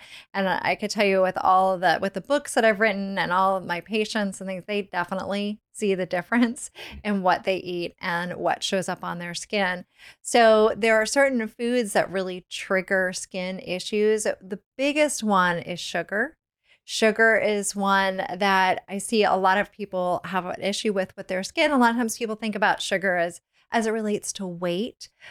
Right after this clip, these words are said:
but it also impacts our health in so many ways. And so what happens is when we eat sugar, or really anything that causes the blood sugar to rise, to spike,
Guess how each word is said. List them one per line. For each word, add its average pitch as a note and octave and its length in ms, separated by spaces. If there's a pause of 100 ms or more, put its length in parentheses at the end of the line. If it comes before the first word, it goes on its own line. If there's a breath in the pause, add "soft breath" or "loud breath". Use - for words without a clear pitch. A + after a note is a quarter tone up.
(140 loud breath)
but G3 520
it G#3 180
also G3+ 400
impacts G#3 500
our F3 180
health F3 280
in F#3+ 180
so F#3+ 520
many F3+ 320
ways. F#3 640 (360 loud breath)
And A#3 220
so A#3 260
what A3+ 180
happens E4 540
is A3 300 (360 loud breath)
when B3 280
we C#4+ 260
eat A#3+ 260
sugar, F#3+ 580
or A#3 120
really D#4+ 380
anything D#4 400
that A#3 240
causes F#3 460
the F3+ 80
blood F3+ 340
sugar F3+ 380
to F3 400
rise, F#3 640
to F#3 200
spike, F3+ 640